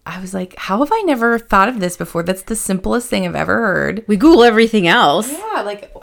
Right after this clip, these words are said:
Speaker 1: why would I not Google clothes?
Speaker 2: So with that in mind, I wanted to share some ways for people to seek inspiration,
Speaker 1: Okay.
Speaker 2: since a lot of people don't do that. Um, here are some of my favorite ways.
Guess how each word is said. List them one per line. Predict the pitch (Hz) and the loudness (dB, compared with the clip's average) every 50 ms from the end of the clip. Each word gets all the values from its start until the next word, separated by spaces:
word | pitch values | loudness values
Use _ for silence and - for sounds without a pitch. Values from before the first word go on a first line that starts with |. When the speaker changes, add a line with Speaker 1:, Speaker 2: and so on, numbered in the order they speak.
| - 190 202 | -16 -8 -4
Speaker 1:
why | 202 208 220 247 277 | -2 0 2 2 2
would | 285 294 277 | 2 2 0
I | 262 226 | 0 0
not | 202 196 185 180 185 196 - 196 - | -2 -2 -2 -2 -2 -4 -4 -4 -2
Google | - 214 202 - 202 | -2 -2 0 0 -2
clothes? | 190 - - - - 113 95 - - - 196 - - - - _ _ _ _ | -2 -2 -2 -2 0 2 0 0 0 -4 -6 -8 -12 -18 -20 _ _ _ _
Speaker 2:
So | - - 180 165 160 156 156 156 151 - - | -6 -2 0 2 2 2 0 0 -2 -6 -8
with | - 160 170 165 147 | -4 -2 -2 0 2
that | 165 160 165 - | 2 2 2 2
in | 190 | 2
mind, | 190 180 160 143 139 135 139 143 | 2 2 4 2 2 0 0 -2
I | - 156 | -2 -2
wanted | 156 165 170 180 190 190 | 0 2 2 2 0 0
to | - 208 | -2 -4
share | - - - 180 165 156 156 151 151 143 | -4 -2 0 2 2 4 4 2 2 0
some | - - - 160 151 151 147 | -4 -6 -6 -4 -2 -2 -2
ways | 147 143 139 135 135 135 135 135 143 - - - _ | -2 -2 -2 -2 -4 -4 -6 -6 -8 -12 -16 -18 _
for | - 165 | -12 -12
people | 147 - 175 170 - 165 160 151 | -8 -4 -6 -4 -2 -2 -4 -4
to | 151 - 160 | -4 -8 -10
seek | - - 160 151 - | -6 -6 -6 -4 -4
inspiration, | 151 135 - - - 139 127 82 - - - - - 80 73 90 151 - - | -6 -8 -8 -10 -10 -8 -8 -8 -10 -10 -10 -10 -10 -10 -10 -12 -14 -12 -8
Speaker 1:
Okay. | 208 277 311 | -8 -8 -6
Speaker 2:
since | - 147 135 131 - - - - - - _ _ _ | -6 -8 -8 -10 -12 -16 -20 -20 -20 -20 _ _ _
a | - 156 | -6 -2
lot | 160 160 160 170 | 2 2 2 2
of | 170 | 0
people | - - 170 - - 156 151 147 147 | -2 -6 -8 -6 -4 -2 -2 -2 -2
don't | - 156 147 196 269 294 220 - | -4 0 2 2 2 2 0 -2
do | 160 143 131 | -4 -4 -2
that. | 127 120 120 131 175 202 - - - - - - - _ | 0 2 2 2 0 0 -4 -10 -20 -20 -20 -20 -6 _
Um, | - 156 147 147 160 | 0 0 0 0 2
here | 180 190 202 | 2 4 4
are | 208 | 2
some | 208 - 220 214 | 2 0 0 2
of | 196 | 2
my | 180 165 165 | 2 2 0
favorite | - 180 165 151 151 156 - | 0 0 0 0 0 -2 -2
ways. | 127 85 71 65 71 92 - - | -4 -4 -6 -6 -8 -10 -12 -16